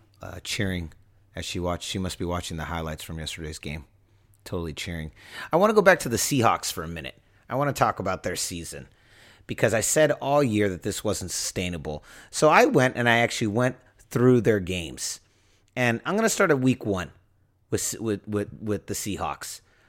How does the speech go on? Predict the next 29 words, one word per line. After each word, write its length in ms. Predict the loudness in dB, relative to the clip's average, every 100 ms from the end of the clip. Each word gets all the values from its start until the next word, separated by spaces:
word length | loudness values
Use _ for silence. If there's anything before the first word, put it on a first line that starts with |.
| _
So 540 | -4 6 6 6 0 -2
they 120 | 2
beat 240 | 2 2 0
the 80 | 2
Bengals 560 | 4 4 2 0 0
twenty-one 440 | -2 0 2 0 -2
twenty. 380 | -4 -6 -6 _ _ _ _ _ _ _ -6
Then 420 | 2 4 6 2 -2
the 120 | 0
next 280 | 2 0 2
week, 340 | 2 2 -4 _ _
they 80 | 0
beat 240 | 2 0 0
the 80 |
Steelers 680 | -2 0 2 4 4 2 -2 _ _
twenty-eight 460 | -4 0 2 2 0
twenty-six. 760 | -2 -4 -2 -4 -6 -8 -10 -14 _ _ _ -4
Then 120 | 0
the 80 | 0
following 560 | 4 4 6 4 4
week, 300 | 4 4 2 0
they 200 | 2 2
lose 440 | 4 6 6 6
to 100 | 0
the 80 | -4
Saints 440 | -2 -2 -2 -4 -2
thirty-three 520 | 0 0 0 -2 -4
to 40 |
twenty-seven. 680 | -4 -8 -8 -8 -10 -12 -18